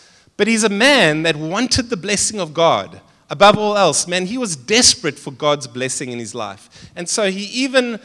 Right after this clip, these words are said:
kind of deceives his own father, thinking that he's the firstborn, and his father prays for him and gives him the blessing of his brother Esau.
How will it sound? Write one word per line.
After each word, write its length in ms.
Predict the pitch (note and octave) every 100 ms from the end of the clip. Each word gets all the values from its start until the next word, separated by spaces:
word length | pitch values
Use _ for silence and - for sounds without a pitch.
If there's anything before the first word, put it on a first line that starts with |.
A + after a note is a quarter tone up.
| - _
kind 160 | - G#3
of 140 | F3
deceives 520 | F#3+ - B3+ C4+ C#4
his 160 | B3 G#3+
own 240 | G#3+ A#3+
father, 800 | A#3 - B3+ D4+ A#3+ C3 A#2+ G#3+ - _ _ _ _
thinking 420 | B3+ C4+ C#4+ A#3
that 100 | G3+
he's 200 | A3 A3
the 80 | A3+
firstborn, 580 | A3+ A3+ A3 A3+ G3+ F3
and 60 |
his 120 | F3
father 300 | - G#3 A3
prays 420 | G#3+ - G3 A#3 -
for 160 | F3+
him 120 | C#3
and 80 | C3+
gives 200 | D#3 E3
him 140 | G3 E3+
the 40 |
blessing 580 | C3+ F3+ F#3+ D#3+ C3 C3 - _
of 100 | C#3+
his 140 | D3+ C3+
brother 260 | E3 D#3+
Esau. 400 | D#3 F#3+ G3 C#3